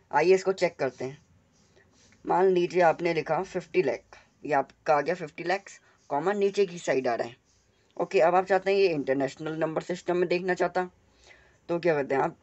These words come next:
एक बार फिर प्रेस करिए डिस्प्ले, आप देख सकते हैं ये फ़ाइव मिलियन आ गया है आपका। ओके फ्रेंड्स,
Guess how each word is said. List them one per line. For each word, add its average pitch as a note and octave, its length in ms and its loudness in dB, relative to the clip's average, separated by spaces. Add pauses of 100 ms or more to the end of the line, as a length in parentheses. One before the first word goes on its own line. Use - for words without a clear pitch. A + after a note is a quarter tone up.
एक C3+ 160 2
बार F#3 180 -2 (840)
फिर F#3 220 0 (220)
प्रेस B2+ 200 -4
करिए C3 240 -2
डिस्प्ले, C3 400 -10 (400)
आप - 160 0
देख C3+ 240 -2
सकते D3 240 -6
हैं D#3 60 -6
ये F#3 120 -8 (640)
फ़ाइव D#3+ 200 4
मिलियन D3+ 380 -2 (580)
आ D#3+ 160 4
गया C#3+ 220 0
है B2 80 2
आपका। B2 360 -8 (1000)
ओके - 280 -2
फ्रेंड्स, F#3+ 320 0